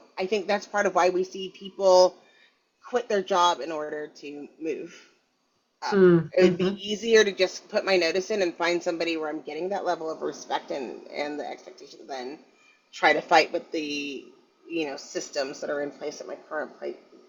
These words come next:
Speaker 1: my current workplace.
Speaker 2: Right. Yes. Um,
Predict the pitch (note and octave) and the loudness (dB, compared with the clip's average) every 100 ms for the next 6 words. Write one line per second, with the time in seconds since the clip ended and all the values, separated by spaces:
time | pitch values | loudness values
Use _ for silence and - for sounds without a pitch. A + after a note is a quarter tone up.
0 | _ - D#3 D3 E3+ C#3 D3+ B3+ - - | _ -8 -8 -6 -6 -2 -2 -4 -12 -20
1 | - - _ _ _ _ _ _ _ _ | -20 -20 _ _ _ _ _ _ _ _
2 | - _ _ A3 F3+ - - _ _ _ | -20 _ _ 6 6 4 -4 _ _ _
3 | _ _ _ _ G3+ F3+ - - - _ | _ _ _ _ 4 4 2 -8 -20 _
4 | _ _ _ _ G3+ G#3+ G#3+ | _ _ _ _ 6 6 4